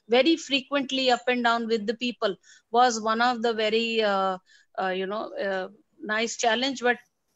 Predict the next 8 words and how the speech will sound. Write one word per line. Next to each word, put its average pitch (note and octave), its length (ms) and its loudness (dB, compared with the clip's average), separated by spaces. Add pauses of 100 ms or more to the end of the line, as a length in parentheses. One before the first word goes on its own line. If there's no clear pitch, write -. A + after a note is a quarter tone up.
(760)
positive B3 600 -2
to B3 360 -4
take A3+ 180 0
it B3 140 -2
up A#3+ 140 4 (480)
and, G#3+ 360 -2
uh, G3+ 300 0
have G#3+ 300 0